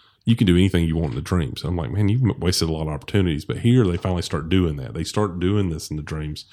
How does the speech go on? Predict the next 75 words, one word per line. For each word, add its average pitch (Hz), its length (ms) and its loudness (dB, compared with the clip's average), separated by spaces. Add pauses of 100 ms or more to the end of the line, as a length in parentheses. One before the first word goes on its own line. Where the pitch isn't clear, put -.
(340)
where 76 100 -8
Tommy's 98 340 2
just - 200 -4
pushing 90 280 2
the 80 60 -2
lever, 85 400 4
making 85 360 0
the 80 100 0
train 85 320 -4
go 82 120 -4
crazy. 85 420 -2
All 85 100 -4
of 92 40 -4
a - 40 -6
sudden 87 120 0
he 82 40 -2
turns 90 240 0
everybody 87 260 2
into 82 120 -2
zombies 85 500 0
and 82 80 -6
he's 87 180 -4
the - 80 -8
lead 85 240 -2
zombie 87 400 -2
and, 80 200 -4 (560)
"Hey, - 80 0
let's - 220 2
get 87 220 4
him. 78 160 2
It's - 220 -4
him." 92 440 2
You 110 80 0
know, 98 120 0
so 98 340 0 (380)
there's 98 120 0
a 104 60 4
lot 123 260 4
of 117 80 -8
interesting 104 460 4
parts - 460 -2
that 87 60 -6
they 85 100 -4
do 82 220 -4
that. 82 240 -6
I 92 80 -4
like 113 200 2
that - 140 -4
the - 80 -10
fact 95 260 -4
that - 140 -2
even, 98 320 0
that, 101 180 2
that 110 160 4
it 78 300 -10
was 104 100 0
clearly 151 360 4
they - 60 -6
put 101 120 0
a - 20 0
lot 90 160 0
of 82 60 -4
set 90 240 0
design, 87 260 -2
a 85 60 -4
lot 87 160 -2
of 82 40 -4
money 85 200 -4
on 80 60 -6
the 80 60 -10
set - 200 -4
design 82 260 -6
at 80 80 -8
this 78 220 -6
end 78 340 -4